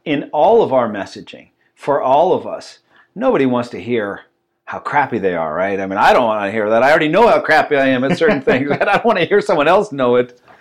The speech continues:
Speaker 2: Right. Yeah, and, and no one wants to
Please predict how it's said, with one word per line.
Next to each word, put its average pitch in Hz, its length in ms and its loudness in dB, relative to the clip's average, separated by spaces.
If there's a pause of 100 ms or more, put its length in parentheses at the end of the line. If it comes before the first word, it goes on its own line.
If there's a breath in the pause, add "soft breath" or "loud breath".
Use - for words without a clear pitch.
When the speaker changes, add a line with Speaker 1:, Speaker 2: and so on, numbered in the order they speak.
(100)
Speaker 2:
Right. 202 360 -2 (340)
Yeah, 127 200 0
and, 127 100 -6
and 147 160 -2
no 165 140 2
one 170 180 0
wants 151 240 -2
to 147 380 0